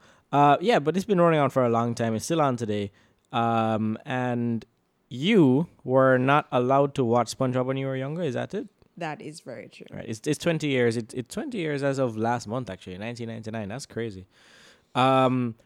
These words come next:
Speaker 1: why were you not allowed to watch SpongeBob?
Speaker 2: Because, um, and this is the explanation that I got from my parents, I guess, when I was pretty young.
Speaker 1: Right.
Speaker 2: That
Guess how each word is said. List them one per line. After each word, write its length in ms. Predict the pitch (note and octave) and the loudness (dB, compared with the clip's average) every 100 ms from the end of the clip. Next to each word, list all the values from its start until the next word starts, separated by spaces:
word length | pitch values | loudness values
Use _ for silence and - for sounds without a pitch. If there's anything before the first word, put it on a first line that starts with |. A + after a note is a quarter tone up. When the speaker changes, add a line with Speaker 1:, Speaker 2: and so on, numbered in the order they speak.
| _ | _
Speaker 1:
why 320 | - C3 D3 | 0 6 6
were 100 | F3 | 6
you 140 | F3 D#3 | 6 4
not 180 | C3+ B2 | 4 2
allowed 220 | A#2+ A2 | 2 2
to 80 | G#2 | 0
watch 220 | G2+ - | -2 -4
SpongeBob? 380 | G2+ F2 D2 - _ _ _ _ _ _ _ _ - | -8 -8 -12 -18 _ _ _ _ _ _ _ _ -6
Speaker 2:
Because, 760 | C#4 F3+ C4 A3+ G3+ G3 G3 - - | -6 -4 -2 0 0 -4 -8 -16 -10
um, 680 | F#3 F3+ E3+ E3 D#3+ F3 F#3+ - | -8 -6 -6 -6 -8 -12 -16 -10
and 200 | G3 G#3 | -4 -2
this 120 | A3 A#3+ | -4 -6
is 100 | G3+ | -4
the 80 | |
explanation 1120 | F#3+ - - F#3 E3+ E3 E3 E3+ - D3+ C#3+ C#3+ | -6 -6 -8 -6 -6 -6 -8 -10 -10 -10 -10 -10
that 260 | C3+ - - | -10 -10 -12
I 80 | C#3+ | -12
got 240 | C#3+ C#3+ | -10 -12
from 140 | - C#3 | -12 -14
my 100 | D3 | -14
parents, 380 | D3+ C3+ D3 | -14 -14 -16
I 80 | C#3 | -16
guess, 240 | B2+ C#3 D3 | -16 -16 -16
when 100 | D3+ | -16
I 40 | |
was 100 | D#3 | -16
pretty 280 | - D#3 C#3+ | -18 -14 -12
young. 360 | C#3 C3+ F#3+ - - | -12 -14 -14 -16 -4
Speaker 1:
Right. 260 | A2+ F#2+ _ _ A#3 | -4 -4 _ _ -10
Speaker 2:
That 540 | E3 D3+ D3+ - - | -6 -4 -6 -10 -18